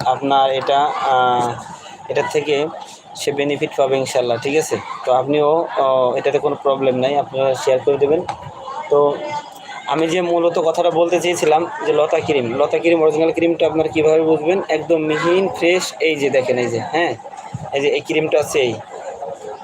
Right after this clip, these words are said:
সবাই স্ক্রিনশট দিতে পারেন। আর ক্রিমটা থাকবে একদম স্বচ্ছ, আপনার আঠা ভাব হবে না। যারা লাইভে অংশগ্রহণ করেন সবাই লাইক, শেয়ার করবেন, কারণ আপনাদেরকে গুরুত্বপূর্ণ একটা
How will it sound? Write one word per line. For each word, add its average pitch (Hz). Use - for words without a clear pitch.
সবাই 160
স্ক্রিনশট 175
দিতে 175
পারেন। 170
আর 135
ক্রিমটা 175
থাকবে 175
একদম 170
স্বচ্ছ, -
আপনার 147
আঠা 160
ভাব 165
হবে 160
না। 185
যারা 156
লাইভে 170
অংশগ্রহণ 175
করেন 170
সবাই 165
লাইক, 156
শেয়ার 170
করবেন, 175
কারণ 151
আপনাদেরকে 165
গুরুত্বপূর্ণ 165
একটা 165